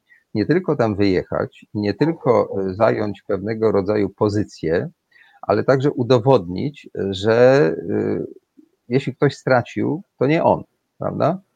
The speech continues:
E, e, i, e, ale jest z drugiej strony scena, która dla mnie była ważna i dobrze, żebyście tę scenę wmontowali.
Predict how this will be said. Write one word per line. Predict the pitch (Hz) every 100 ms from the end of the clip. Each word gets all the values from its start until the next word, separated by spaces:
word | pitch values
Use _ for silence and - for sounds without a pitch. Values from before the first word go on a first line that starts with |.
| _ _ _ _ _ _ _ -
E, |
e, | 92 92 95 87 - 92 92 92 92 -
i, | 113 113 113 110 101
e, | 98 98 95 - - - - _
ale | 113 147 131
jest | 156 123
z |
drugiej | 113 156 120
strony | - - 82 92
scena, | 127 - 139 151 147
która | - 127 120 123 - - - 95
dla | 110 131
mnie | 135 123
była | 120 120
ważna | 110 127 104 85 80 82
i | 117 104
dobrze, | 117 110
żebyście | 104 98 101 101
tę | 101
scenę | 98 - 104
wmontowali. | 98 98 95 95 73 73 -